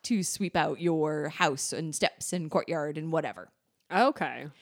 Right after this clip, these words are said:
Speaker 1: And it was that traditional, when you see sort of that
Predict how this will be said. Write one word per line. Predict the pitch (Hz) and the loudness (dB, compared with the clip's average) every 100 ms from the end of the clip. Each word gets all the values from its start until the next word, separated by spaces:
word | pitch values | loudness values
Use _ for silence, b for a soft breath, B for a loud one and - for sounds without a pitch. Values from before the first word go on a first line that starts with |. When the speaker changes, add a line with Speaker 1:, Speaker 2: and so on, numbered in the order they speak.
| B B | B B
Speaker 1:
And | 196 | -2
it | |
was | 196 185 - | -2 -4 4
that | 202 - | 6 6
traditional, | - 254 220 311 - 320 294 | 2 -2 0 0 0 0 2
when | 254 | 2
you | 233 | 0
see | 220 - 247 233 233 | -2 -2 0 0 0
sort | 214 220 | 0 0
of | 202 | 2
that | 190 180 | 2 2